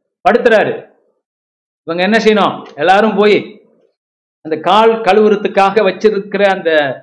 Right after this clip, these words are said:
ஜாடிகளை எடுத்துட்டு வந்து கழுவிட்டு தண்ணீர் பிடிக்கணும். உடனே அது பரிசுத்தமாகுது, சுத்தமாகுது, குடிக்கக்கூடிய திராட்சை ரசமா மாறுது. அதை பு-, எடுத்து எல்லாருக்கும் பரிமாறுறாங்க. அப்ப அந்த விருந்தே இலவசமாய்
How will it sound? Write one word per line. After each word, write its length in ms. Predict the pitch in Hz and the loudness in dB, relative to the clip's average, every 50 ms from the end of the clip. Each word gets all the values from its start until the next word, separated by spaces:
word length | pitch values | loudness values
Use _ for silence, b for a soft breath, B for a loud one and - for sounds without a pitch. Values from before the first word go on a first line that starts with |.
| _ | _
ஜாடிகளை 480 | - 160 170 190 214 214 220 202 202 190 | 0 0 2 2 4 2 2 2 2 2
எடுத்துட்டு 360 | 175 175 175 - - 160 170 | 0 -2 -4 -6 -8 -6 -6
வந்து 180 | 160 156 - - | -4 -4 -6 -4
கழுவிட்டு 580 | - - 170 185 185 180 - - - - _ _ _ _ _ _ _ _ _ _ _ _ _ _ _ _ _ _ _ - | -2 0 0 0 0 -4 -6 -8 -16 -20 _ _ _ _ _ _ _ _ _ _ _ _ _ _ _ _ _ _ _ -4
தண்ணீர் 300 | - 190 220 247 240 208 | -2 0 2 2 2 2
பிடிக்கணும். 440 | 180 185 160 139 139 - - - _ _ _ _ _ _ _ _ _ _ _ _ _ _ _ _ _ _ _ _ _ _ _ | 0 -4 -6 -8 -10 -12 -14 -16 _ _ _ _ _ _ _ _ _ _ _ _ _ _ _ _ _ _ _ _ _ _ _
உடனே 440 | - 170 196 190 180 262 254 277 277 | -6 -4 -2 0 0 0 2 2 2
அது 140 | 233 208 - | 2 2 0
பரிசுத்தமாகுது, 760 | - 196 226 233 196 240 196 226 208 196 185 175 151 147 - | 0 0 0 0 -2 -2 -2 0 0 0 0 0 -2 -4 -8
சுத்தமாகுது, 800 | - - 214 214 - 254 240 226 208 185 170 147 107 - _ _ _ _ _ _ _ _ _ _ - 220 | -8 -10 -10 -6 -4 -2 0 0 0 -2 -2 -6 -10 -12 _ _ _ _ _ _ _ _ _ _ -4 -4
குடிக்கக்கூடிய 520 | 214 208 240 226 214 220 214 196 180 - | -2 2 0 2 2 2 2 2 0 0
திராட்சை 360 | - 180 208 233 226 233 220 | 0 0 0 2 2 2 0
ரசமா 260 | 208 208 214 226 214 | 0 0 0 0 0
மாறுது. 640 | 202 185 160 165 196 214 196 160 - - - - _ _ _ _ _ _ _ _ _ _ _ _ _ _ _ _ _ _ _ _ _ | 0 0 0 2 2 2 2 0 -2 -6 -12 -18 _ _ _ _ _ _ _ _ _ _ _ _ _ _ _ _ _ _ _ _ _
அதை 200 | - 160 175 180 | -6 -4 -4 -4
பு-, 320 | 180 - 180 - - - | -6 -6 -12 -12 -12 -8
எடுத்து 360 | - 160 196 202 220 220 214 | -4 -2 0 0 0 2 2
எல்லாருக்கும் 360 | 190 190 196 202 214 208 - - | 2 2 2 2 0 0 0 0
பரிமாறுறாங்க. 640 | 180 214 214 202 185 170 143 123 104 - _ _ _ _ _ _ _ _ _ _ _ _ _ _ _ _ _ | 0 2 2 2 2 0 -2 -6 -10 -12 _ _ _ _ _ _ _ _ _ _ _ _ _ _ _ _ _
அப்ப 200 | - - - 220 | -10 -4 -2 0
அந்த 140 | 196 180 175 | 0 0 0
விருந்தே 840 | 160 165 208 247 277 277 254 240 233 185 127 139 165 190 233 247 - - - _ _ _ _ _ | 0 2 2 4 4 4 4 4 2 2 2 2 2 2 0 -2 -4 -10 -20 _ _ _ _ _
இலவசமாய் 1160 | - 151 156 175 202 226 240 233 240 247 220 - - 226 226 226 240 254 262 262 254 254 - - | -8 -2 0 2 4 4 4 4 4 2 0 2 0 2 2 4 4 4 2 0 -2 -4 -10 -18